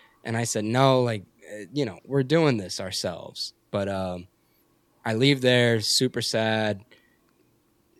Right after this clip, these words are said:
get home, I see Trevor, and I go, "Hey, man, our album sounds like shit,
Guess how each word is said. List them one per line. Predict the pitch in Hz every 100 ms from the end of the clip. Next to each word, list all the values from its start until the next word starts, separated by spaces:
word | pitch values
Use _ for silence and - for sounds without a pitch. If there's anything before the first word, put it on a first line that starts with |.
| _ 98 123
get | 131 120
home, | 113 110 104 101 _ _ -
I | 110
see | - 107
Trevor, | - 107 101 98 -
and | 98
I | 98
go, | 92
"Hey, | 101 101
man, | 95 87 85 _ _ _ _
our | 131
album | 127 98 92
sounds | 90 85 -
like | 78
shit, | - 90 76